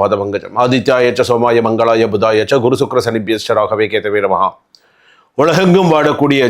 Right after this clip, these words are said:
ஜோதிட யுகம் நேயர்கள் அனைவருக்கும் வணக்கம். நான் உங்கள் டாக்டர் வி ராஜ்குமார் சிவாச்சாரியார் பேசுகிறேன். எல்லாரும் நலமா இருப்பீங்க நம்புறேன். அனைவருக்கும் ஆங்கில புத்தாண்டு நல்வாழ்த்துக்கள். இரண்டாயிரத்தி இருபத்தி ஆறாம் ஆண்டு.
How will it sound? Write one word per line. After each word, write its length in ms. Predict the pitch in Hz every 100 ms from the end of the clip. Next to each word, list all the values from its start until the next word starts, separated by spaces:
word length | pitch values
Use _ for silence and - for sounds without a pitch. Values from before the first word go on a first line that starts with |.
| 127
ஜோதிட 320 | 135 131 127
யுகம் 240 | 117 117
நேயர்கள் 420 | 113 123 120 117
அனைவருக்கும் 480 | 107 113 113 107 104
வணக்கம். 360 | 107 120 131 127
நான் 220 | 120 151
உங்கள் 320 | 135 135 151
டாக்டர் 360 | 123 120 - 117
வி 120 | 120
ராஜ்குமார் 520 | 113 117 - 127 117
சிவாச்சாரியார் 580 | 113 113 110 110 110 101 - - - _
பேசுகிறேன். 520 | 110 - 143 123 139 - _ _ _ _ _ _ -
எல்லாரும் 400 | 117 110 110 110
நலமா 240 | 107 110
இருப்பீங்க 260 | 101 104 104
நம்புறேன். 280 | 95 92 95 - - _ _ _ _ -
அனைவருக்கும் 560 | 120 123 120 117 - 110
ஆங்கில 440 | 110 110 107 98
புத்தாண்டு 600 | 95 107 - 107 101 98
நல்வாழ்த்துக்கள். 680 | 104 101 104 101 101 - 85 - 107
இரண்டாயிரத்தி 480 | 107 107 104 98
இருபத்தி 400 | 104 104 104 -
ஆறாம் 280 | 101 101 95
ஆண்டு. 280 | 95 87 87